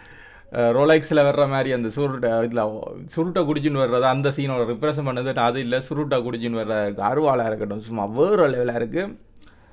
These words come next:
So, யா. அ, இமேஜை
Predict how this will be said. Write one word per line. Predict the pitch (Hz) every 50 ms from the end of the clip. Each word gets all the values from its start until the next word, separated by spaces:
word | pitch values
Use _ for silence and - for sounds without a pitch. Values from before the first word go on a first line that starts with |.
| - - - - - - - - _ _ _ -
So, | - 127 123 117 117 117 113 117 113 113 110 110 107 - - - - - - - - - - - - - _ - _ _ - _ _ - - - - -
யா. | 120 101 85 - - - - - - - - - - - _ _ _ _ -
அ, | - 120 113
இமேஜை | 110 135 156 190 208 208 185 185 156 147